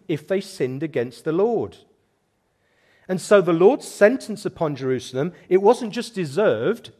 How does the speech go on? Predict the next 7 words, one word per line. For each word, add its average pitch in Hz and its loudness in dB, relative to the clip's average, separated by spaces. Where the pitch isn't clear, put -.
it 233 -2
had 208 -4
been 233 -4
promised 226 -2
by 165 0
the 143 -2
Lord. 113 -4